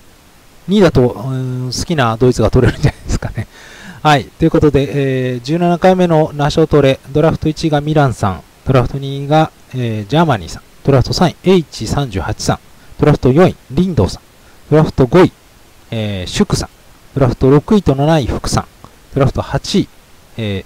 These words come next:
ー、エムエー、エムエーディー五十二、マット五十二ですか。はい。で、えー、ドラフト九位、メンさん、ドラフト十位がエスエイチ十一さん、ドラフト十一位、エルエフシーさん、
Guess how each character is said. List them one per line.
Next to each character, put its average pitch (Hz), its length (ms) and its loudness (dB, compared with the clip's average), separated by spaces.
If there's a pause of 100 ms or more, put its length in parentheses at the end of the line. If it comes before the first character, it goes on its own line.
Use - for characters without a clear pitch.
ー、 135 60 -4
エ 143 40 0
ム 180 260 0
エ 165 220 2
ー、 156 220 -8 (260)
エ 139 80 -4
ム 170 160 2
エ 170 60 4
ー 156 60 -2
デ 156 80 -2
ィ 117 60 -4
ー 80 60 -12 (420)
五 117 100 2
十 135 140 4
二、 120 160 -6 (220)
マ 151 100 4
ッ - 60 -4 (100)
ト 98 100 0
五 95 160 -2
十 98 140 -8
二 101 140 -12
で - 80 -18
す - 40 -20
か。 - 100 -20 (680)
は 147 60 0
い。 139 120 -8
で、 165 300 0
え 143 220 2
ー、 135 40 0
ド 135 120 2
ラ 135 80 4
フ - 40 -2
ト 123 120 0
九 - 160 0
位、 180 200 2
メ 147 200 0
ン 143 100 -6
さ - 220 -8
ん、 82 100 -12 (100)
ド 131 60 -8
ラ 127 100 0
フ - 60 -6
ト 123 100 -6
十 151 360 2
位 135 100 0
が 147 220 4
エ 135 80 0
ス 117 160 0
エ - 20 6
イ 185 60 2
チ - 160 -8
十 131 160 2
一 - 180 -4
さ - 140 -6
ん、 - 80 -12 (280)
ド 131 60 -2
ラ 123 80 2
フ - 60 -4
ト - 80 -8
十 127 140 0
一 165 180 0
位、 139 100 0
エ 131 140 0
ル 165 80 6
エ 170 80 6
フ 127 80 0
シ - 160 -2
ー - 20 0
さ - 140 -8
ん、 - 40 -18